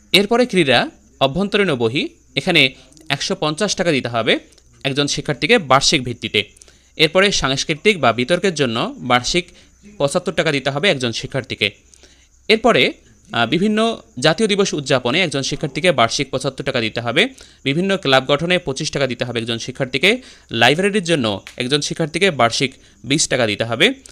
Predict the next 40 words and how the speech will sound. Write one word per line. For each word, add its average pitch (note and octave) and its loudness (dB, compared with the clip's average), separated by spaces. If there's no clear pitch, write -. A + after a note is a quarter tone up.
কল্যাণ E3 4
বা B2 4
দরিদ্র E3 0
তহবিলের D#3+ 0
জন্য B2+ -2
বার্ষিক B2+ 0
পঁচিশ C#3+ 0
টাকা D#3+ 0
দিতে B2+ 0
হবে C3+ 2
একজন B2+ -2
শিক্ষার্থীকে। C3 -2
এরপরে D3 0
আইসিটি C#3+ 2
প্রতি E3 -4
মাসে D#3+ -4
বিশ C3+ -2
টাকা F3+ 0
হারে C#3+ 2
একজন C3 0
শিক্ষার্থীকে C3+ -2
দুইশো D3+ -2
চল্লিশ D#3 -2
টাকা E3 0
দিতে D3 -2
হবে D3 0
বার্ষিক। B2 -2
এরপরে E3+ 4
বাগান C#3+ 2
ও B2 -4
বাগান C3+ 2
পরিচর্যার C#3+ -4
জন্য C3 -2
পাঁচ C3+ -2
টাকা C3 -4
দিতে B2 -2
হবে A#2+ -4
একজন A#2 -4
শিক্ষার্থীকে A#2+ -6
বার্ষিক। A2+ 0